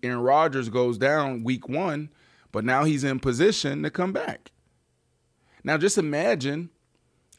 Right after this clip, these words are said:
if they actually were in position to make the playoffs and Aaron Rodgers just comes running out the tunnel. It's a beautiful thing. That didn't exist back in the day because once you went on I R, you couldn't come off.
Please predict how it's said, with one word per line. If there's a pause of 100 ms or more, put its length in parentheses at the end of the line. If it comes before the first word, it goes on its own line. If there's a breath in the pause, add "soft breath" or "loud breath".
if
they
actually (380)
were
in
position
to
make
the
playoffs
and
Aaron
Rodgers
just
comes
running
out
the
tunnel.
It's
a
beautiful
thing. (240 loud breath)
That
didn't
exist (480)
back
in
the
day
because
once
you
went
on
I
R,
you
couldn't
come
off.